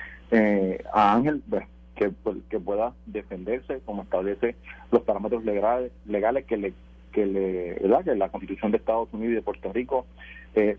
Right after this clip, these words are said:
le dan, eh, y lo otorgan. Eh, la conducta que se le imputa, eh, lamentablemente es una conducta, eh,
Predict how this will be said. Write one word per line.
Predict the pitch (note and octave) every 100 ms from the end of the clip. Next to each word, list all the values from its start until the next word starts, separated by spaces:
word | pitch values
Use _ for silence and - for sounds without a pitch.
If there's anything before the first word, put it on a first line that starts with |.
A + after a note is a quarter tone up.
| D#2 B2+
le | A#2 G#2+
dan, | G2+ A#2 A#2+ - - -
eh, | G#2 G2 F#2
y | A#2
lo | A2
otorgan. | G#2+ A2+ A#2 F#2+ - - -
Eh, | G#2 F#2 F2+
la | - G#2+
conducta | G#2+ A2 A2 C3
que | C3
se | C3
le | A#2
imputa, | A2+ - D#3 D3 C#3+ - -
eh, | G2+ G2
lamentablemente | G2 F#2+ G2+ A#2 A#2+ A#2
es |
una | A2
conducta, | A2 A2 A#2+ - B2 B2 - - - -
eh, | A2 G2